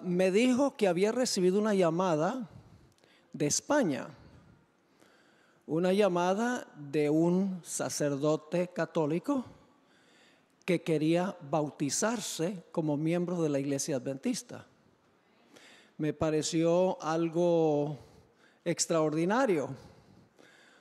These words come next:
porque España es un país muy católico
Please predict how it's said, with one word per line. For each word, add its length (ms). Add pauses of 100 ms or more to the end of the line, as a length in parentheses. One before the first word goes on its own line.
(280)
porque 1040
España 720
es 140
un 120
país 400
muy 200
católico 680